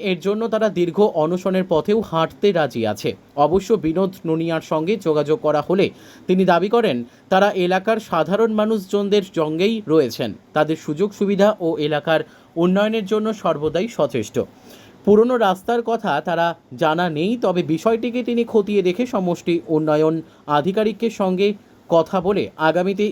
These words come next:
এই বিষয়ে যাতে ইতিবাচক পদক্ষেপ নেওয়া হয়, তার ব্যবস্থা তিনি করবেন।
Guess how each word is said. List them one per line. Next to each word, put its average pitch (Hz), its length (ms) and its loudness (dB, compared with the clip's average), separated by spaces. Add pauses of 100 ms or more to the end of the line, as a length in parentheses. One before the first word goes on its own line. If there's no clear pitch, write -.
এই 160 60 0
বিষয়ে 185 400 -2
যাতে 190 180 0 (100)
ইতিবাচক 208 560 0
পদক্ষেপ 175 480 -2
নেওয়া 139 220 0
হয়, 185 140 2
তার 170 220 0
ব্যবস্থা 139 440 -2 (100)
তিনি 147 180 -4
করবেন। 107 360 -2